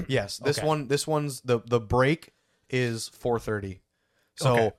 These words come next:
Speaker 2: good.
Speaker 1: four ten and down, four fifty-six or four thirty up.
Speaker 2: So are you planning on, you have to,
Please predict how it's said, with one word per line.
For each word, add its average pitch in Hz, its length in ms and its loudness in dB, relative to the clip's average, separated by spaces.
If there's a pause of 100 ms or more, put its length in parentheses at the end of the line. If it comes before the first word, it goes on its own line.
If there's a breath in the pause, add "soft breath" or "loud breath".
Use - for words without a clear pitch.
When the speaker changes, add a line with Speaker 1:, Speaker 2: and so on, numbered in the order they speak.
(120)
Speaker 2:
good. 95 260 -6
Speaker 1:
four 143 220 4
ten 143 220 -2
and 139 100 -4
down, 123 400 -2
four 123 320 0
fifty-six 117 580 -6
or 127 80 -2
four 127 160 -2
thirty 107 280 -4
up. 90 100 -8
Speaker 2:
So 151 80 -2
are 143 60 2
you 127 100 -2
planning 135 220 -4
on, 120 100 -8
you 147 80 0
have 143 60 0
to, 120 120 -6